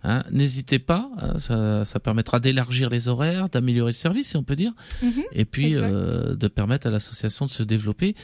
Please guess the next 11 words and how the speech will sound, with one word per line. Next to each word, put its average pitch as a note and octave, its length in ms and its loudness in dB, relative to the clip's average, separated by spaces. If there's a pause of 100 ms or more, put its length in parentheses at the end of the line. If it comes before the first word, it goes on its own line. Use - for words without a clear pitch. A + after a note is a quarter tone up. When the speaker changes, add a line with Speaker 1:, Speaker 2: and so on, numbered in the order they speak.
(360)
Speaker 1:
une B2 100 2
association B2 560 0
qu'on D3+ 140 -4
pourrait - 220 -6
dire D3 180 0
d'utilité G#2 480 -4
publique. - 540 -2 (240)
Speaker 2:
Oui, D4+ 80 0 (340)
puis, G#3+ 220 -4
euh, F#3+ 360 -2
c'est, F#3+ 520 -4